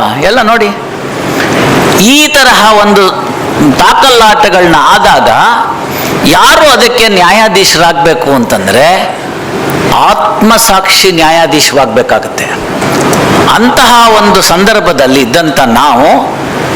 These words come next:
ಸಮಾಜ ಬೆಳೀತು, ನಾಗರಿಕತೆ ಬೆಳೀತು, ಆಸೆ ಉಂಟಾಯ್ತು. ಆಸೆಗೂ ದುರಾಸೆಗೂ ಒಂದು ಸಣ್ಣ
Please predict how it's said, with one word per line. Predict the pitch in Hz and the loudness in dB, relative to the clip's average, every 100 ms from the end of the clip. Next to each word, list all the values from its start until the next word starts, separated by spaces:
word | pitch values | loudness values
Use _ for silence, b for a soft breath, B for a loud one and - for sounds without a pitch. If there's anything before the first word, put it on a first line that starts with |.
| - - - | -2 0 0
ಸಮಾಜ | - 302 254 226 196 | 0 2 2 2 2
ಬೆಳೀತು, | 165 165 151 185 214 202 - - 135 151 | 2 0 0 0 0 -2 -6 -4 0 2
ನಾಗರಿಕತೆ | 175 214 220 220 160 160 170 | 2 2 0 0 0 0 0
ಬೆಳೀತು, | 139 151 139 190 214 196 - - - | 2 0 0 0 0 -4 -8 -6 0
ಆಸೆ | - 294 247 254 | 2 2 2 2
ಉಂಟಾಯ್ತು. | 190 185 - 151 131 - 185 196 - - - - - - | 2 2 2 2 0 0 0 0 -4 -8 -10 -8 -4 0
ಆಸೆಗೂ | 254 330 - 294 285 302 302 277 170 | 2 2 2 2 2 4 4 4 2
ದುರಾಸೆಗೂ | 226 269 269 254 247 220 240 | 2 4 2 2 2 2 2
ಒಂದು | 226 214 | 2 0
ಸಣ್ಣ | - 208 285 302 302 302 311 320 | 2 2 2 2 2 2 2 2